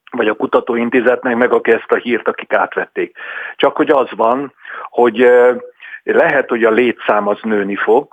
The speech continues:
a nyugdíjas korúak létszáma, de nem attól függ, hogy nekik mennyi jövedelmük van, hogy mennyi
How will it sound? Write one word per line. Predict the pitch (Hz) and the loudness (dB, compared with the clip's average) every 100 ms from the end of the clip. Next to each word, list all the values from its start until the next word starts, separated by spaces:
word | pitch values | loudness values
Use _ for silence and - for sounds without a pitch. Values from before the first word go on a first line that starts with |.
| _ _ _ _ _ _ | _ _ _ _ _ _
a | - 113 104 101 - _ _ _ | 0 2 2 2 -2 _ _ _
nyugdíjas | 131 131 123 117 110 - - | 0 0 2 2 2 0 0
korúak | 120 110 104 - | 2 4 2 0
létszáma, | 101 101 - - 107 110 143 - - - - - - _ | -2 -2 -4 -2 0 2 0 0 -8 -20 -20 -20 -20 _
de | 110 117 110 110 110 - _ _ _ | -2 0 2 2 0 -6 _ _ _
nem | 104 110 147 156 143 - _ _ - | -8 -2 0 0 -4 -12 _ _ -4
attól | 147 151 - 123 120 | -2 -2 0 0 0
függ, | 147 147 - | 0 0 0
hogy | 110 | 0
nekik | 117 127 - 107 - | 0 -2 -4 -10 -6
mennyi | 113 135 123 120 110 - _ | -2 -2 -2 -2 -4 -6 _
jövedelmük | 110 131 117 117 113 110 110 - | -2 0 2 2 0 0 -6 -2
van, | 117 131 139 - - - | 0 0 -4 -10 -20 -12
hogy | - 120 113 | -4 -2 -2
mennyi | 143 143 139 139 139 | -2 -2 -2 -2 -4